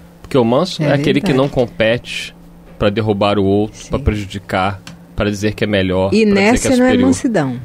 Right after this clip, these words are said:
Speaker 1: Exatamente. Então, se nós desejamos efetivamente esse mundo de regeneração, ele tem que começar dentro de cada um de nós,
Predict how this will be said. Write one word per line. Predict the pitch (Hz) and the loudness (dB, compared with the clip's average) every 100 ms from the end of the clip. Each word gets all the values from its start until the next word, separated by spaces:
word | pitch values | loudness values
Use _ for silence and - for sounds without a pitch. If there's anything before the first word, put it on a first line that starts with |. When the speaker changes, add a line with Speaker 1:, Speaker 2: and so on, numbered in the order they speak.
| - - - - | -16 -20 -20 -20
Speaker 1:
Exatamente. | 85 - - 117 135 87 - - - - - - - - | -14 -12 -6 -4 -4 -6 -10 -16 -20 -20 -20 -20 -18 -6
Então, | 101 101 139 180 151 | -4 0 2 2 2
se | - | 0
nós | 123 139 165 - | 2 2 0 -2
desejamos | 123 135 131 117 117 151 170 - - | 0 2 4 2 2 -2 -4 -8 -8
efetivamente | 131 143 - 131 113 117 120 | -4 -4 -2 0 2 0 -2
esse | - | -2
mundo | 107 104 127 165 139 | 0 4 4 2 0
de | 113 | -2
regeneração, | 123 117 110 101 95 - 120 143 113 - - - - - | -2 -2 0 2 0 -2 2 2 0 -4 -20 -20 -20 -6
ele | 104 | -4
tem | 110 117 | -2 -4
que | - | -4
começar | - 120 117 120 | -2 -2 0 -2
dentro | 107 107 110 | 0 -2 -6
de | - | -6
cada | 110 101 | -2 0
um | 101 | 0
de | 107 | -2
nós, | 117 107 95 | -4 -4 -6